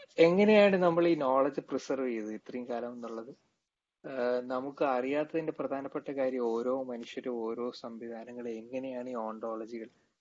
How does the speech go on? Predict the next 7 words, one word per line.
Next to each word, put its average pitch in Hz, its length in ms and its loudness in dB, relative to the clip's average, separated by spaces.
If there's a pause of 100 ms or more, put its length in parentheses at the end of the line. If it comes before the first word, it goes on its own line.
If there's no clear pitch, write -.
(400)
ആ, 110 260 -4
രൂപപ്പെടുത്തിയെടുത്തത്, 110 960 -4
അല്ലെങ്കിൽ 113 300 -10
ഏത് 113 200 -4
കാറ്റഗറൈസേഷനാണ് 113 1080 -2
അവരുടെ 110 260 -2
മനസ്സിലുള്ളത്, 110 720 -6